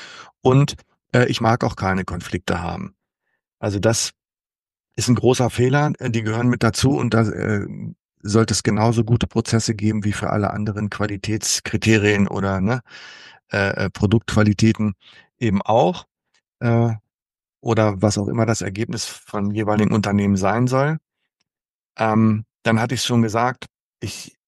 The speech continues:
ich bin mir selber nicht klar als verantwortliche Führungskraft, wie, wie ist es eigentlich bei mir mit Haltung zu Konflikten und deren Dynamiken. Wenn mir jemand sagt, „Das ist ja alles Kindergarten“, dann weiß ich,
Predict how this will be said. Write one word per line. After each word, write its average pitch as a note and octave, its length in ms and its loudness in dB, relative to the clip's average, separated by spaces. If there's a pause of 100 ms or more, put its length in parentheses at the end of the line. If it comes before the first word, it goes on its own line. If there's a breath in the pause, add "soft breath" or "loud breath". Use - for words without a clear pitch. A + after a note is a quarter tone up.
ich D3 340 0
bin A#2+ 160 4
mir A2 140 2
selber B2+ 320 2
nicht C#3 220 -4
klar C3+ 280 0
als - 260 -4
verantwortliche A2+ 560 -4
Führungskraft, A#2 640 -4
wie, A2 300 -2
wie G#2+ 160 -4
ist A2 200 -2
es A2+ 120 -2
eigentlich A2 260 -4
bei G2+ 120 2
mir A#2 180 6
mit B2+ 200 2
Haltung A2+ 300 0
zu A#2 140 -6
Konflikten C3+ 640 0
und A2 220 0
deren G#2+ 280 2
Dynamiken. A#2+ 720 0 (1000 soft breath)
Wenn A#2+ 180 6
mir A#2+ 160 6
jemand B2 280 2
sagt, B2 220 -2
„Das G#2 120 -4
ist G#2+ 120 -4
ja A#2+ 80 0
alles A2+ 300 -2
Kindergarten“, B2+ 920 0
dann G#2+ 460 -2
weiß A2 280 -2
ich, - 220 -10